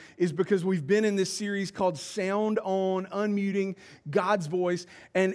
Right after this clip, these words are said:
and the thing that we said was there are different ways God speaks. There are different ways God speaks, but one of the ways that God always speaks, he always, always, always speaks how?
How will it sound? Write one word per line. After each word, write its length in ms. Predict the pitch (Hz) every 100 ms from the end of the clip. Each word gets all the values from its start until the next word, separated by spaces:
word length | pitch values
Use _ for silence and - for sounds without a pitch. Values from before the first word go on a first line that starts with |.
| -
and 160 | 208
the 60 | 190
thing 220 | 240 262
that 100 | 277
we 120 | 262
said 600 | 220 - 269 214 160 170 170 -
was 240 | 165 202 165
there 200 | 226 220
are 100 | 190
different 560 | 139 220 233 254 240
ways 960 | 185 175 196 233 220 175 170 170 170 196 202 - -
God 300 | 151 175 160
speaks. 340 | - 190 190
There 160 | - 190
are 40 |
different 340 | 165 208 240 202
ways 340 | 220 226 208
God 240 | 170 165 151
speaks, 280 | 196 190
but 200 | - 196
one 240 | 160 190 269
of 80 | 277
the 80 |
ways 380 | 226 196 202 170
that 120 | 165
God 200 | 151 170 165 -
always 680 | 202 240 240 190 156 139 127
speaks, 600 | - - 135 143 - - _ _ -
he 160 | - 220 202
always, 480 | 214 240 262 240
always, 420 | 208 220 226 214 202
always 520 | 202 202 185 185 175
speaks 420 | - - 190 190
how? 480 | - 165 131 117